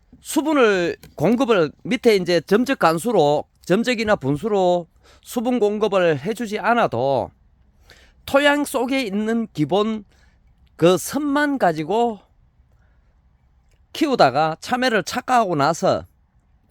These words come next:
과비대가 어느 정도 됐을 때 이 신초가, 신초 빠지는 거를 보고 이게, 어, 관수를 해야 되겠다 싶으면은 그때에 이제, 어, 첫 관수가 들어가는데,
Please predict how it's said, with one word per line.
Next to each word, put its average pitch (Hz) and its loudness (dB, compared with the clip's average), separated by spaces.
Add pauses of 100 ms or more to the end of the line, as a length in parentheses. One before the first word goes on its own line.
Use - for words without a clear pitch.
(520)
과비대가 196 2
어느 220 2
정도 175 -2
됐을 180 -2
때 190 0 (440)
이 170 2
신초가, 185 2 (640)
신초 202 4 (480)
빠지는 208 2
거를 170 2
보고 220 2 (840)
이게, 160 0 (580)
어, 135 2 (260)
관수를 170 4
해야 190 0
되겠다 160 0
싶으면은 156 -4
그때에 214 4
이제, 131 2 (1000)
어, 113 -2
첫 185 -4
관수가 156 2
들어가는데, 127 0